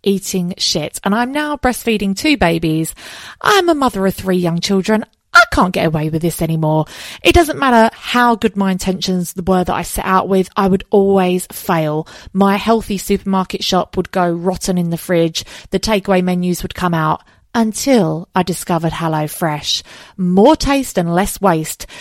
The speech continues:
Choose from thirty-six delicious, simple recipes every single week. The meals all come pre-portioned in numbered bags to make it super easy.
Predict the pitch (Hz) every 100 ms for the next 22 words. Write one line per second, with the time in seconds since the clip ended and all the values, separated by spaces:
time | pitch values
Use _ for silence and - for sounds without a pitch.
0 | - - 254 - 220 - 247 285 294 285
1 | - - 226 220 214 - - 233 247 311
2 | 269 262 226 214 226 - 208 220 254 285
3 | 285 262 208 190 - - _ _ - 226
4 | 254 294 302 - 262 - 233 214 - 277
5 | 302 277 254 - 208 202 202 190 220 240
6 | 254 208 180 175 - 196 185 - - 220
7 | 214 214 190 196 190 170